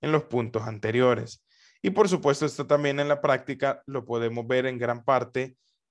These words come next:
eh, o por lo menos una pequeña parte en realidad, eh, sobre el estado familiar de hijo,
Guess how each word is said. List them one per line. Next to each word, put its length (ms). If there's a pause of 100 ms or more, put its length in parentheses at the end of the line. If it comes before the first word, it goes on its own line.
(120)
eh, 220
o 120
por 140
lo 80
menos 500 (360)
una 380
pequeña 460
parte 340
en 80
realidad, 580 (460)
eh, 480
sobre 720
el 180
estado 400
familiar 680 (380)
de 640
hijo, 640